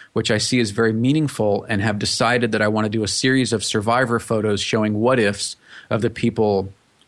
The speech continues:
uh, who survived very traumatic experiences. The problem is I keep coming back to the question, is this exploitative? It certainly doesn't feel that way to me.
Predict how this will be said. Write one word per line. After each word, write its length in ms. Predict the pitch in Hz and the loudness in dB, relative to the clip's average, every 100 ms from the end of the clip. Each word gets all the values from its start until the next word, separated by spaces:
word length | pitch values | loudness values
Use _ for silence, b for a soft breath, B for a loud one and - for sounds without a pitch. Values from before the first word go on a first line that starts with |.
| - | -6
uh, 280 | 90 90 98 | -2 -2 0
who 120 | 123 | 0
survived 460 | 113 117 104 101 95 | 0 0 0 0 0
very 160 | 104 92 | -2 -2
traumatic 420 | - 98 92 - | 0 0 -2 -4
experiences. 760 | 98 - 113 104 - - - - B B B B | -6 0 0 0 -4 -8 -10 -12 B B B B
The 40 | - | -2
problem 260 | 156 165 | 0 2
is 120 | 139 117 | 0 0
I 80 | |
keep 240 | 110 151 139 | -2 -4 -4
coming 300 | 131 117 117 | -2 0 0
back 220 | 107 101 | 0 -2
to 80 | - | -6
the 80 | - | -6
question, 540 | - 151 - 127 - | -4 -2 0 -2 -2
is 280 | - 151 123 | -2 -2 0
this 260 | 127 120 - | 0 0 -2
exploitative? 880 | 123 - 117 104 98 98 101 101 - _ B B - | -6 -4 -4 -2 -2 -2 -4 -6 -16 _ B B -4
It 100 | - | 0
certainly 300 | 160 160 135 | 0 2 2
doesn't 280 | 120 117 | 2 0
feel 240 | - 127 120 | 0 2 4
that 120 | 113 | 2
way 120 | 113 | 0
to 80 | 104 | 2
me. 340 | 110 127 127 | 2 2 2